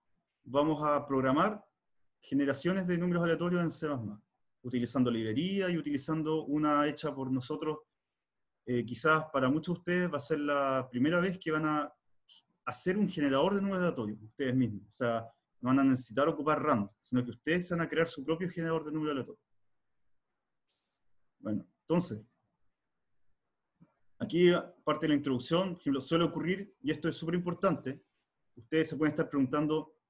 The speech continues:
¿y dónde, y, y, y dónde es importante generar números aleatorios? Quizás no sirve para nada. Es súper válido si uno piensa eso, ¿ya? Porque, no sé, ¿dónde? Si yo veo que todo, uno puede decir,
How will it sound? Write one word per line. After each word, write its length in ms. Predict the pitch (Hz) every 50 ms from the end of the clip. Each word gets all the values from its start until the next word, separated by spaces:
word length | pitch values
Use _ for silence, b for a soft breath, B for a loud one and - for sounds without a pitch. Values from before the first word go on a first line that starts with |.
| _ _ _ _ _ _ _ _ _ _ _ _ _ _ _ _ _ _ _
¿y 100 | - 131
dónde, 560 | 127 175 220 240 240 247 247 240 - - - _ _ _ _ _ _ _ _ _ _ _ _ _ _
y, 100 | - 131
y, 340 | 131 127 131 139 135 139 143
y 40 | 135
dónde 560 | 156 208 240 247 240 247 240 240 233 226 202 -
es 100 | 175 180
importante 600 | 196 190 180 180 165 - - 202 180 - - 120
generar 300 | 110 - 147 147 151 151
números 200 | 160 160 165 151
aleatorios? 380 | 143 143 147 170 151 127 110
Quizás 260 | 110 127 123 - 165 170
no 120 | 165 147
sirve 260 | - - 170 156 160
para 200 | 135 135 135 170
nada. 280 | 160 127 107 104 101 - _ _ _ _ _ _ _ _
Es 140 | - - -
súper 260 | - 196 196 202 185
válido 340 | 208 220 170 127 113 107 104
si 120 | - 147
uno 120 | 151 156
piensa 280 | 156 165 160 - 170 151
eso, 220 | 120 - - 104 _ _ _ _ _ _ _ _ -
¿ya? 180 | 120 131 143
Porque, 400 | 135 135 123 - 131 123 123 - _ _ _ _ _ _
no 160 | _ - 120
sé, 180 | 120 - 139 120
¿dónde? 480 | 107 113 160 180 190 151 147 139 131
Si 160 | 127 - - 131
yo 80 | 143
veo 160 | 151 160 156
que 80 | 139 139
todo, 320 | - 156 156 160 165 160
uno 240 | 156 147 147 156 147
puede 140 | 131 147 143
decir, 260 | 139 - 156 143 -